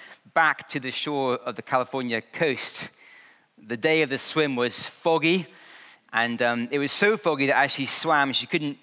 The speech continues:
hardly see the support boats around her as she swam. But for, for fifteen hours,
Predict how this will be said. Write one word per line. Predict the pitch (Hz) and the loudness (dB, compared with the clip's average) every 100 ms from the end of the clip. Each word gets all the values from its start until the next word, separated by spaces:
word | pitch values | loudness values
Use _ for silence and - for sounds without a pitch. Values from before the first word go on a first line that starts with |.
| - | -10
hardly | - 180 170 | 0 0 2
see | 147 151 | 0 -2
the | 131 | -2
support | 156 - 196 160 | -4 -2 -2 0
boats | 139 131 | -2 -2
around | 131 156 175 175 | 2 4 4 2
her | 131 | 2
as | 120 139 | 2 2
she | - | -2
swam. | 127 - 139 123 | -4 0 0 2
But | 139 | 0
for, | 151 123 - - - | -2 -10 -12 -12 -4
for | 165 | 0
fifteen | - 240 - 220 | 2 2 2 2
hours, | 185 160 120 104 - - - | 4 4 2 -2 -4 -4 -6